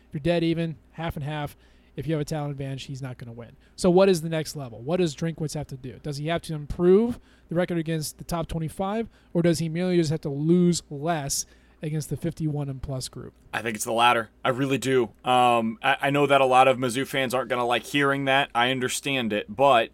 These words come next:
Speaker 2: if you are, if you're performing at the level that Barry did, I don't think he would have been fired if he has one loss against those sub fifty, uh, level programs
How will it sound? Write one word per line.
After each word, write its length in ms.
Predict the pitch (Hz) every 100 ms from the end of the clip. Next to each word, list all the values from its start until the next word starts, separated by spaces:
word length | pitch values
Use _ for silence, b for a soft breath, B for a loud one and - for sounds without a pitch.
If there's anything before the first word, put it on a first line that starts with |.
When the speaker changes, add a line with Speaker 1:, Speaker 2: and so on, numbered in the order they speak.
| b b b b -
Speaker 2:
if 240 | 143 131
you 320 | 131 165 190
are, 400 | 185 170 170 165 165
if 160 | 160
you're 140 | 196 254
performing 640 | 247 - 214 208 190 170
at 80 | 160
the 80 | 135
level 460 | 123 135 135 127
that 300 | 104 113 104 -
Barry 400 | 107 127 123 120
did, 380 | 107 107 90 85 - _
I 180 | 131 185
don't 280 | 170 180 139
think 140 | 165 147
he 80 |
would 140 | 143 127
have 60 |
been 100 | 117
fired 640 | 107 120 123 110 101 92 -
if 360 | 120 113 110 - - b
he 140 | b 147
has 160 | 127
one 400 | 113 104 127 135
loss 320 | 113 98 87 104
against 280 | 101 98
those 180 | 110 98
sub 320 | - 110 101
fifty, 360 | - 107 - 104 - -
uh, 240 | 95 87 90
level 260 | 107 98
programs 800 | 90 104 101 95 92 92 90 -